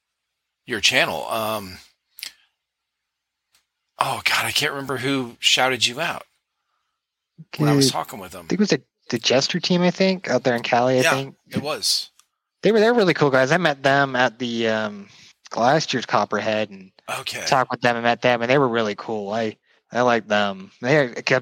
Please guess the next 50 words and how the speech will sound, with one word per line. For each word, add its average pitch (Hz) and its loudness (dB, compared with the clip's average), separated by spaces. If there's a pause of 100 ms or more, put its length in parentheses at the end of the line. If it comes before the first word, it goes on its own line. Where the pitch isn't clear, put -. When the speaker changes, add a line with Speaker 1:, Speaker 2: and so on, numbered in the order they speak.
Speaker 2:
think 208 -2
two 202 4
of 220 0
them 185 2
actually 151 2
came 135 -2
out 143 2
to 143 0
our 127 2
game 131 -2
out 127 0
here 127 -2
in 117 -8
Utah 131 0
for 107 -6
the 104 -6
Hiawatha 120 0
Hardline. 107 -2 (840)
And 117 -8
so 120 2
Speaker 1:
Oh, 113 2
Speaker 2:
two 127 2
of 120 2
them 120 -2
Speaker 1:
okay. 113 0
Speaker 2:
traveled 123 4
all 117 4
the 113 4
way 113 6
out 117 4
from 113 -16
California 113 0 (440)
Speaker 1:
Yeah. 120 0
Speaker 2:
out 107 2
here 120 2
to 113 0
come 107 -2
play. 107 2
So 113 -2
it 117 2
was 120 -2
cool 123 0
to 104 0
see 120 0
them 113 2
again 110 2
and 107 -6
talk 110 2
to 107 -4
them. 104 0